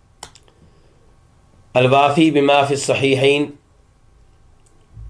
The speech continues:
مقصد نمبر چھ، المعاملات، اور مقصد نمبر چھ، المعاملات کی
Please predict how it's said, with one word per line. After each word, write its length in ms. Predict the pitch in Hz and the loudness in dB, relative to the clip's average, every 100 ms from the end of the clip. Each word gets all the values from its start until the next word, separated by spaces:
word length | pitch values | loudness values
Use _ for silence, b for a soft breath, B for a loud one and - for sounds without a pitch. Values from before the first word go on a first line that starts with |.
| - - - - - - _ _ - | -20 -20 -20 -20 -20 -20 _ _ -4
مقصد 460 | 120 131 - 165 | 0 0 2 2
نمبر 340 | 147 139 135 135 | 4 4 4 0
چھ، 400 | 135 143 139 143 143 | 0 2 4 4 2
المعاملات، 960 | 139 131 127 110 127 131 127 135 139 - _ _ _ _ _ _ _ _ _ _ _ _ _ _ _ _ _ _ _ b b b _ | 0 2 2 2 0 0 2 2 2 -4 _ _ _ _ _ _ _ _ _ _ _ _ _ _ _ _ _ _ _ b b b _
اور 340 | 127 135 139 143 143 143 - 127 | 2 4 4 4 4 2 0 -4
مقصد 400 | 139 - 170 151 | -4 0 -2 0
نمبر 320 | 151 151 139 | 0 0 -2
چھ، 280 | - 147 151 | -2 0 0
المعاملات 920 | 147 139 135 131 135 135 135 147 139 - | -2 0 0 0 0 -2 0 -2 -4 -10
کی 180 | 151 | -8